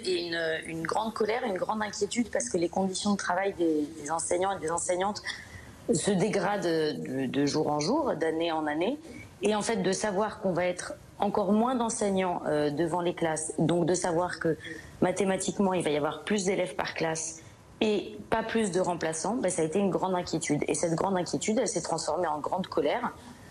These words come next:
avec des enseignants, enseignantes qui se sont mobilisés. On était près de quatre cents, euh,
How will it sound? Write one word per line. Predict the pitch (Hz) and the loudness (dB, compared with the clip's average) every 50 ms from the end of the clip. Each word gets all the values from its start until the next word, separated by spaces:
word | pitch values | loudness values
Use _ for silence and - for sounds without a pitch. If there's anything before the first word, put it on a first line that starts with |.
| - - - | -20 -2 0
avec | - 170 175 190 - - | 2 2 2 0 0 0
des | - 170 160 160 156 156 147 139 160 | 2 4 4 4 4 4 2 2 2
enseignants, | 160 160 - 170 156 151 160 170 202 | 0 0 0 0 2 2 2 2 0
enseignantes | 208 - 185 156 151 160 180 - | 0 0 0 0 0 0 0 -2
qui | - 202 | -2 -2
se | 175 - 170 170 160 151 | 0 2 2 2 2 2
sont | 151 - 165 | 2 2 4
mobilisés. | 156 156 165 160 143 143 156 156 143 - 147 170 208 233 | 4 4 4 2 0 0 -2 -2 -2 0 2 2 2 2
On | 233 190 | 2 0
était | 147 147 - 147 | -2 -4 -4 -4
près | 147 - - 185 165 | -4 -2 -2 -2 0
de | 160 160 | 0 -2
quatre | 156 - 160 160 160 | 0 0 -2 -2 -2
cents, | - - 175 175 175 175 | -2 -2 -2 0 0 2
euh, | 156 143 | 2 0